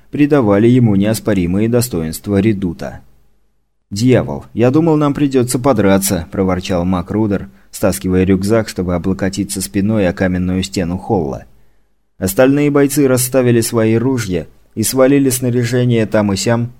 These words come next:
по всему открытому вестибюлю. «Они не кажутся опасными», задумчиво проговорил Синклер, внимательно разглядывая немногочисленных прохожих, которые спешили мимо здания почты, опустив глаза. Небо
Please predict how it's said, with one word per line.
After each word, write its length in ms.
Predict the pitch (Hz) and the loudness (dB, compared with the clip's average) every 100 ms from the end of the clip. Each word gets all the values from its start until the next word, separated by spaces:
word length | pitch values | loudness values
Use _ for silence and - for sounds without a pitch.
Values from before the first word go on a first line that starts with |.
| - | -8
по 80 | |
всему 380 | 131 - 117 107 | -6 -2 0 2
открытому 540 | 107 - 90 87 87 87 | 0 -2 -6 -4 -6 -4
вестибюлю. 720 | 90 - 95 87 80 65 - - - _ _ _ _ _ _ _ _ _ | -6 -6 -6 -4 -6 -6 -14 -20 -20 _ _ _ _ _ _ _ _ _
«Они 280 | - 101 127 | -6 -2 0
не 120 | 147 | 0
кажутся 580 | 135 139 139 135 131 135 | 0 0 0 -2 -2 -2
опасными», 680 | 131 135 156 - 101 87 82 90 | 0 0 0 0 0 0 -2 0
задумчиво 580 | 104 104 107 98 101 | 2 2 2 0 -2
проговорил 580 | 98 107 98 98 98 101 | 0 0 0 2 2 0
Синклер, 560 | 95 135 131 101 82 80 | -2 -4 -2 -4 -4 -6
внимательно 600 | 101 107 117 113 117 110 | -2 0 2 0 0 0
разглядывая 720 | 110 104 113 127 117 95 95 95 | 0 0 0 2 2 2 2 2
немногочисленных 1000 | 104 107 107 110 123 123 123 113 110 - | 0 0 0 -2 -2 -4 -2 -2 -4 -2
прохожих, 580 | 123 123 123 92 90 | -4 -2 -4 -4 -8
которые 420 | - 92 87 85 80 | -6 -4 -4 -4 -6
спешили 500 | - 98 139 147 123 | -6 -4 0 2 2
мимо 260 | 107 98 | 2 2
здания 440 | 95 104 101 95 92 | 0 0 0 0 -2
почты, 380 | 120 123 - 135 | -4 -4 -4 -4
опустив 500 | 127 127 127 90 82 | -4 -8 -6 -8 -4
глаза. 480 | 101 101 92 62 - - - _ _ _ _ _ _ _ _ _ _ | -2 -2 -4 -8 -12 -20 -20 _ _ _ _ _ _ _ _ _ _
Небо 440 | - 147 131 85 | -2 0 2 0